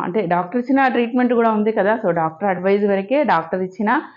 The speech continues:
గుజ్జు పెరగడానికి టాబ్లెట్లు వాడినా, నేను పెయిన్ కిల్లర్స్ వాడినా, అన్నీ వాడినా అండి. So ఆర్థోపెడిషియన్స్ అంటే నాకు చాలా రెస్పెక్ట్, ఎందుకంటే వాళ్ళు దాని మీదనే చదివి ఉంటారు. కానీ ఇంత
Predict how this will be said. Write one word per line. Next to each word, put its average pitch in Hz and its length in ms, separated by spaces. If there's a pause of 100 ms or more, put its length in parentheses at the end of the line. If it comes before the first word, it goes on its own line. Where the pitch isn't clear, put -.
(280)
గుజ్జు 180 160
పెరగడానికి 202 540
టాబ్లెట్లు 202 480
వాడినా, 202 380
నేను 175 200
పెయిన్ 175 340
కిల్లర్స్ 185 400
వాడినా, 185 400
అన్నీ 170 240
వాడినా 156 380
అండి. 151 340 (400)
So 180 220
ఆర్థోపెడిషియన్స్ 185 760
అంటే 170 180
నాకు 170 180 (100)
చాలా 170 200
రెస్పెక్ట్, 185 520 (800)
ఎందుకంటే 214 540
వాళ్ళు 196 320
దాని 190 320
మీదనే 240 540
చదివి 214 320
ఉంటారు. 170 460 (640)
కానీ 269 320
ఇంత 254 200